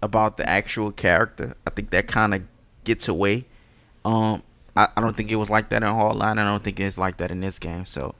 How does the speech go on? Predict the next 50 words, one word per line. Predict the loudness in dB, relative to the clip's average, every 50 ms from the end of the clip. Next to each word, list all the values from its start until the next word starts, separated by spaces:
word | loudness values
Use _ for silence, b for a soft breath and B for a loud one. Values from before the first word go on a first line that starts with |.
| -20 _ _ B B B B B B B B B B B -2
what | 2 4
I | 4
wanna | 4 4 4 2
talk | 4 4 4 4
about | 4 2 0 0
first | 0 2 4 4 6 6 4 0 -6 -10 -12 -12
is | -10 -8 -6 -4
I |
wanna | -4 -4
talk | -4 -6 -8 -6 -4
about | -4 -6 -6 -6 -10 -18 -20 -20 _ _ _
the | -12 -8
cons. | -6 0 2 4 4 4 2 -2 -6 -8 -10 -12 -12 -10
I | -10
wanna | -10 -4
talk | -2 -2 0 0
about | 0 -2 -2
the | -4
bad | -4 -2 -2 -2 -2 -4
parts | -6 -8 -10 -10 -10 -14
of | -16
the | -16 -16 -16 -14
game. | -12 -14 -12
So | -12 -14 -4
Battlefield | 2 4 6 6 6 4 0 -6 -2
five, | 2 4 4 6 4 4 0 B B B B B B B B B B B B B -4 -2
if, | -2 0 0
if | -2 -4 -2 0
you're | 4
not | 4 4 4
familiar | 2 0 -2 0 0 0 0
with | -2 -2 -4
it, | -4 -6 -8 -10
it's, | -12 -12 -10 -8 -4 -2
um, | 0 0 0 0 -2 -4 -6 -10 -14 -18 -20 -20 -20 -20 -20 -20 -12 -6
my | 0 2 2 2
favorite | 2 2 2 2 2 2 2 0 -2 -2 -2 -6 -16
first-person | -4 0 0 0 0 0 -2 -4 -4 -2 -6 -8
shooter | -8 -6 -6 -6 -8
franchise. | -6 -2 -2 0 0 0 -2 -2 0 0 -2 -2
There's | -2 -2 -2 -2
not | 0 0 0 0 0
a |
lot | 0 2 2 2 2
of | 0 -2
games | -4 -4 -4 -2 -4 -4 -6 -10 -14 _ b b b b b b b b b b -4
that | 0 4 6
I | 6 8 8
like | 8 6 6 4 2
better | 2 2 4 2 0 -2 -6